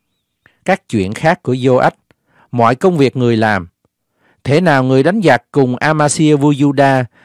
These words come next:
và sự mạnh dạn người làm sao, thảy đều chép trong sử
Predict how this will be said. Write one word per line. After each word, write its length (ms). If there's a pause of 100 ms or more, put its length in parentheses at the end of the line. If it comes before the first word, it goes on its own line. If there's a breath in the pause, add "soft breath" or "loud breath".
(120 soft breath)
và 120
sự 180
mạnh 280
dạn 300
người 160
làm 220
sao, 400 (440)
thảy 280
đều 240
chép 380
trong 160
sử 240